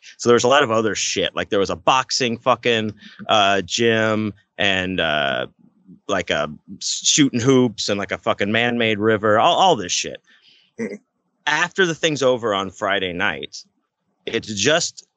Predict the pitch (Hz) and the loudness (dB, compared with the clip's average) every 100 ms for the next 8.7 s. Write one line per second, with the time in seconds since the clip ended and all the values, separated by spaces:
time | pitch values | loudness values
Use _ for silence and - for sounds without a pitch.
0 | - 113 110 - 139 139 139 117 113 113 | -6 -2 0 0 2 2 2 0 0 0
1 | - - 104 98 98 - 92 113 113 123 | -2 -4 0 0 -2 -8 -4 -4 0 0
2 | 107 101 98 98 87 - 90 87 87 85 | 0 0 -2 -6 -8 -4 -4 -2 -2 -2
3 | - 98 95 87 85 85 90 85 95 87 | -2 -4 -4 -2 -2 -2 -4 -4 -2 -2
4 | 90 82 76 - _ _ _ - 143 139 | -4 -6 -6 -10 _ _ _ 2 4 4
5 | 135 - 127 127 - 113 101 90 - 101 | 2 0 0 0 2 0 0 -6 -4 -4
6 | 76 76 - _ _ _ _ _ - 113 | -4 -10 -14 _ _ _ _ _ -2 0
7 | 117 120 107 - 110 101 113 151 147 110 | 0 0 -2 -2 -4 -2 -2 2 2 2
8 | 104 113 - 135 127 78 | -2 -2 -2 0 0 -4